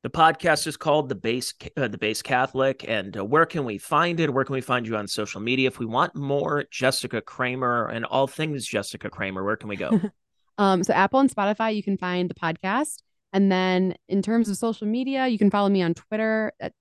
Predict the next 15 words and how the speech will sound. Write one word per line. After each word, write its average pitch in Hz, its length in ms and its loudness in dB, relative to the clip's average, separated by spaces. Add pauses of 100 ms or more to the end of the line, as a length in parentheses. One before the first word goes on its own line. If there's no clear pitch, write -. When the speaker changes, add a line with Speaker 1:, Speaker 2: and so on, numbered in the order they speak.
(120)
Speaker 2:
Jessica - 300 -8
Kramer. 226 500 4 (400)
And 180 320 2
I 180 80 2
will 196 260 4
be 214 120 0
having 202 340 0
my 185 100 0
Instagram 180 540 -2
public 185 460 -4
soon. 226 480 2
I'm 170 180 0
turning 175 320 0
it, 170 240 0
I'm 170 220 0